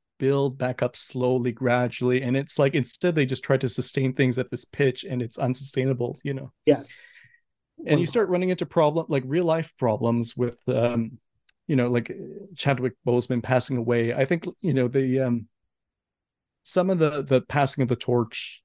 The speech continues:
Speaker 1: Marvel movies have felt kind of forced. And this one, it's like, you know, reality kind of forced that to happen. But,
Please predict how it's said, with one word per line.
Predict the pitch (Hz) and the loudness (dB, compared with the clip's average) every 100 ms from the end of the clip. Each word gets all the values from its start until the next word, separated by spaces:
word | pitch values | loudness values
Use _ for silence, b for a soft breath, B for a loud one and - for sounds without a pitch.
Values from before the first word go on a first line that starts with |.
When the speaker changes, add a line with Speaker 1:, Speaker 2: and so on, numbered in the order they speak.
| - | -8
Speaker 1:
Marvel | 127 120 120 | -2 0 2
movies | 120 120 117 - | 2 2 0 -2
have | 120 | 0
felt | - 120 - | 2 0 0
kind | 131 | -4
of | 113 | -4
forced. | - 123 120 - | -2 0 0 0
And | 135 | 0
this | 143 - | 0 0
one, | 139 131 | 0 0
it's | 131 - | -2 -2
like, | 113 - _ _ _ | -2 -4 _ _ _
you | 143 | -4
know, | 127 131 | -2 0
reality | 123 117 127 139 139 139 - | 0 2 2 0 -4 -6 -16
kind | - 127 | -10 -8
of | 139 _ _ | -8 _ _
forced | - - 127 123 | -14 -4 -2 0
that | - 143 | -2 0
to | 120 | 0
happen. | 139 131 139 139 127 | 0 2 0 -2 -2
But, | 123 110 | -2 -4